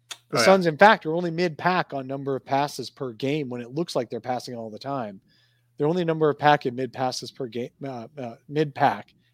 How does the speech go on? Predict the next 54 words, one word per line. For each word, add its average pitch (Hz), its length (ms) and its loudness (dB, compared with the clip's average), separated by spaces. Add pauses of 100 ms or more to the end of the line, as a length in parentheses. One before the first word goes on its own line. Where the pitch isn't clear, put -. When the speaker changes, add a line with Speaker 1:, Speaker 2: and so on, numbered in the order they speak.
(140)
Speaker 1:
in 117 120 -10
passes 131 400 2
per - 160 -12
game. 113 400 0 (540)
But, 135 320 4
uh, 120 320 -4
Chris 165 220 0
Paul 160 240 0
and 143 60 -2
Devin 139 240 0
Booker 139 300 0
are 123 60 -4
the 117 100 -10
top 131 380 0
two 127 400 -4 (400)
in 123 100 -8
assists 120 340 -6
per 110 200 -12
pass. - 420 -18 (600)
Speaker 2:
Yeah, 107 260 -2
and 120 180 -2
they're 139 140 6
both 120 260 4
all-star 107 420 0
locks 98 340 -4
already. 107 260 -2
I 104 80 -4
know 107 160 -2
it's 104 140 -4
only 107 180 -6
twenty 104 280 -8
games 104 260 -6
in, 101 240 -6
but 95 260 -6 (420)
you 120 100 2
look 123 120 4
at 120 80 2
the 110 100 4
West, 107 380 0
and 107 160 -8
you 113 100 -6
can 131 100 0
make 117 120 2
a 101 80 -4
case 110 260 -2
Booker's 110 400 -4
been, 101 440 -6 (240)
you 110 100 -8
know, 101 140 -4
all 110 260 2
N 107 100 -2
B 101 140 -4
A 104 160 0
good. 110 300 -2